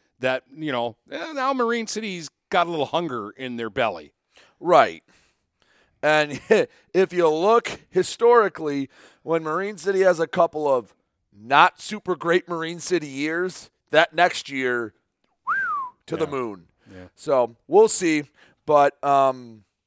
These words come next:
Speaker 2: I don't know. A nine and two year, that's nothing to, to be upset over and get your pitchforks and torches about.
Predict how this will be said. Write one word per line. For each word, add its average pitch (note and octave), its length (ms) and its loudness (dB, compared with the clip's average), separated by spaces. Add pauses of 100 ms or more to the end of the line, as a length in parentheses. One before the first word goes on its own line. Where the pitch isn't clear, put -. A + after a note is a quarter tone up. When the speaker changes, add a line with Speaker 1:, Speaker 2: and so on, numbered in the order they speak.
(680)
Speaker 2:
I C#3+ 120 4
don't B2 100 4
know. G#2+ 260 0
A B2+ 100 -8
nine D#3 240 2
and C#3 140 -6
two C#3+ 140 -10
year, A#2 360 -6 (100)
that's C3 300 -2
nothing A#2+ 400 -4
to, G#2 360 0 (640)
to B2+ 160 -4 (180)
be C#3 160 -4
upset A#2+ 400 -2
over A2+ 380 -4
and G#2+ 100 -16
get A#2+ 140 -12
your A2+ 80 -14
pitchforks A2+ 640 -12
and G#2 100 -20
torches F#2+ 400 -18
about. D2+ 320 -18